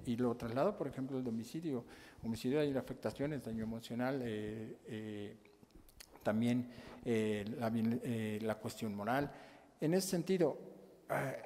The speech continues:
es, es una circunstancia muy rara, sí, sí es algo que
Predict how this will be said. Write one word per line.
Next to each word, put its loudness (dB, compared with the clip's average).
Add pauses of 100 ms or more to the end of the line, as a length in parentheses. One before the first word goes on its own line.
es, 2 (320)
es -2
una 8
circunstancia 0
muy 4
rara, 4
sí, -4
sí -2
es -6
algo 2
que 0